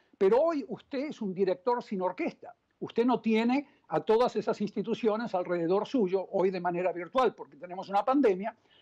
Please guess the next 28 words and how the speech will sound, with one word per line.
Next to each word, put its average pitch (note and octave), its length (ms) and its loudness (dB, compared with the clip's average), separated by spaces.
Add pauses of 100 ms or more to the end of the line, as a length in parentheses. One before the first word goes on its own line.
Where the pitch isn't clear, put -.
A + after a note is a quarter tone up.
(180)
aportándole A3 760 0
insumos A3+ 500 -4
al F#3 160 0
mismo A#3+ 380 0
tiempo A3+ 320 -4
que - 80 -6
usted - 220 -4
está F#3+ 260 -2
impulsando F3 640 -2
la E3 120 0
causa E3 380 -4
penal. B3+ 420 2 (840)
Y C4+ 340 4
usted C4+ 240 -2
es C#4 100 -2
una, D4 380 4 (340)
a A#3 120 0
ver, A3 200 -2
ante G#3 240 -2
todo D4+ 240 0
el A#3+ 60 2
respeto, G3+ 460 -6
usted A3+ 200 -2
pidió A3+ 500 0
una, A3 360 0
un E3+ 80 -8
diálogo G3 400 0
respetuoso. E3+ 680 -4